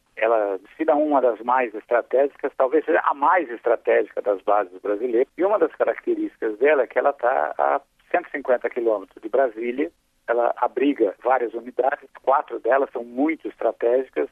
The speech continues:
E pra essa missão de receber o pessoal, os repatriados, essa coisa toda, ela tem uma, duas características bem importantes. Ela tem dois hotéis de trânsito, que é onde ficam hospedados, eh, oficiais da própria força quando estão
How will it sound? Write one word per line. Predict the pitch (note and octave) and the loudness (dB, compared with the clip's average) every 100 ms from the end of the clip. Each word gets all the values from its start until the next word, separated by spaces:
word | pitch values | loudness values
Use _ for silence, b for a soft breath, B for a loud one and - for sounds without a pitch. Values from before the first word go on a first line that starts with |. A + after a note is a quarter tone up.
| - | -10
E | B2 | -14
pra | - C#3+ C#3 | 0 2 4
essa | F3+ - | 2 0
missão | B2+ A2 - A#2 G#2+ | -4 -4 -4 -2 -2
de | F#2+ | -8
receber | F#2+ G#2+ - - B2 | -6 -6 -8 -2 0
o | A#2 | 0
pessoal, | G#2 - A2 A2+ G#2 | -4 -6 0 0 0
os | G#2 | -4
repatriados, | G2+ G#2 - G#2 G2+ - A2+ F2+ F#2 | -4 -4 -4 -2 -2 0 -4 -4 -12
essa | - - | -12 -12
coisa | - G2 - | -10 -12 -4
toda, | - - - _ _ - | -2 -2 -6 _ _ -4
ela | B2+ C#3 | -2 -2
tem | C#3+ D3+ | -4 -6
uma, | D#3 D3 C3+ _ _ | -10 -10 -12 _ _
duas | D3 D3+ | 0 0
características | D3 C3+ - B2 A#2 C3+ - A2+ | 0 -2 -2 -4 -2 -4 -6 -4
bem | B2+ C3 D3+ D3+ - _ _ | 0 -2 -4 -10 -14 _ _
importantes. | C#3+ - A2 F#2 _ - | -2 -2 -6 -6 _ -8
Ela | A2 | -6
tem | B2+ B2 | -6 0
dois | C3+ E3 | 2 2
hotéis | B2 - A2 G#2+ | 0 -2 0 0
de | G#2 | -2
trânsito, | G2+ A#2 C#3+ A#2+ - - | -4 0 0 -2 -12 -6
que | - | -2
é | A#2+ B2+ - _ | 0 0 -2 _
onde | B2+ C3 - | -6 -6 -6
ficam | C#3+ - C#3+ | -6 0 -2
hospedados, | - B2+ A2+ A#2 C3 C#3 - _ _ | 0 -2 2 2 0 -6 -12 _ _
eh, | A#2 A2+ | -2 0
oficiais | A2+ - - D3+ C#3+ | 0 -2 0 2 2
da | A#2 | 0
própria | - A#2+ A#2 | 0 0 0
força | G#2+ A#2+ C3 - B2 | -4 0 0 0 -4
quando | B2 | -4
estão | A#2 B2 A#2+ | -2 -4 -4